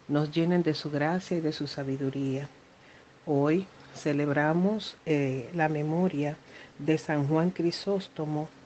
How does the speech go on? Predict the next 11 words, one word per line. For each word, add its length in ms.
obispo 640
y 60
doctor 480
de 160
la 100
Iglesia. 640
Juan 360
Crisóstomo 920
fue 160
un 160
predicador 880